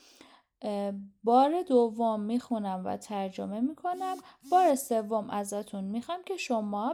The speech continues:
بعد از من تکرار کنید. مرحبا. Günaydın. Nasılsın?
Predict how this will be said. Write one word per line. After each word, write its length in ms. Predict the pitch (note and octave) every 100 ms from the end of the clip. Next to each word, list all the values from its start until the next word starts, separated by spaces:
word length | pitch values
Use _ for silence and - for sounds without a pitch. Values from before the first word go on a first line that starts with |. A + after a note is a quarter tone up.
| -
بعد 280 | A3 F#3+
از 240 | F#3+ F#3+ -
من 220 | G3+ D4
تکرار 500 | - F4+ F4+ F4 C#4
کنید. 340 | G#3+ - - - _ _ _ _ _ _ _ _ _ _ _ _ _ _ _ _ _ _ _ _ _ _ _ _ _ _ _
مرحبا. 960 | C4+ C4 G4 A4+ C#4 A3+ G3+ G#3 G3+ G3 - _ _ _ _ _ _ _ - _ _ -
Günaydın. 1080 | B3 B3+ B3+ A3 G#3 G3 A#3 A#3+ A3 G3+ - - _ _ _ _ _ _ _ _ _
Nasılsın? 1120 | A3 D4+ A4 - B3+ G#3+ - - - A#3+ E4+